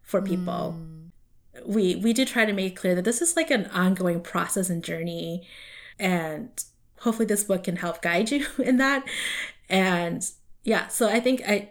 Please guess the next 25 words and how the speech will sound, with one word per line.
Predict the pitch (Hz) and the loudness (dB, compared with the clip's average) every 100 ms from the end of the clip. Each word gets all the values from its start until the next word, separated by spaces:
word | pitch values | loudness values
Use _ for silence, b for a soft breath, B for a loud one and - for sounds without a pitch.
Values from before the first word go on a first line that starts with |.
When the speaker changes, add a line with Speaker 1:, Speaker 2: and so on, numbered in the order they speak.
| - | -2
Speaker 1:
you | 220 | 0
know, | |
I | 196 | 2
want | 196 208 | 2 2
the | |
book | 190 185 | 0 0
to | |
be | 202 | -2
a | |
companion. | 190 180 175 170 175 165 | 0 -2 0 -2 -2 -2
I | |
want | 165 175 | -2 -2
the | 180 | -2
book | - 170 | -2 -4
to | - | -4
be, | 175 170 165 160 175 B B B B B - - | -2 0 0 -2 -8 B B B B B -4 2
to | 220 | 4
be | 220 | 4
something | 220 196 196 180 | 2 2 2 2
that | 165 | 2
can | 196 | 0
help | 185 175 - | 0 0 2
people | 202 185 | 0 0
feel | 180 170 | 0 0
seen | 165 - 180 240 311 | 0 0 2 2 0